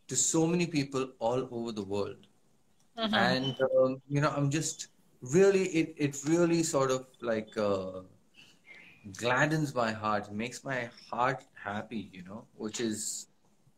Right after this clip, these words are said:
Speaker 1: which is, like, lovely, which is also, like, a rare thing, you know.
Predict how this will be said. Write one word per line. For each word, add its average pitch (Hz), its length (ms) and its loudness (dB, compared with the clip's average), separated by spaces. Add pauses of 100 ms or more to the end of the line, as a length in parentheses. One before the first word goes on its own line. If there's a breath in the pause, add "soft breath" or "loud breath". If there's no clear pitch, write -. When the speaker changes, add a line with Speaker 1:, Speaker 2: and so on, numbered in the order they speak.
(120)
Speaker 1:
which 113 140 -6
is, 131 200 -2
like, 143 220 6
lovely, 156 540 4
which 123 200 -8
is 123 280 -6
also, 127 360 -2
like, 123 240 0
a 117 100 -2
rare 123 260 2
thing, 120 340 -10 (240)
you 101 100 -8
know. 107 160 -10